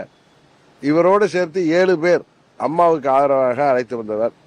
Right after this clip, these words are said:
அன்றைக்கு அமைச்சராக இருந்த அண்ணன் முத்துசாமி அவர்கள் கூட, நான், அவரையும் சேர்த்து நான்கு பேர் தான்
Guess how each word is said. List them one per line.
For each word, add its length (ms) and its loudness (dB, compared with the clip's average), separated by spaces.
அன்றைக்கு 520 0
அமைச்சராக 600 0
இருந்த 360 0
அண்ணன் 340 -4
முத்துசாமி 440 -2
அவர்கள் 360 -2
கூட, 140 2
நான், 440 -2
அவரையும் 420 -2
சேர்த்து 200 -2
நான்கு 380 0
பேர் 280 0
தான் 220 0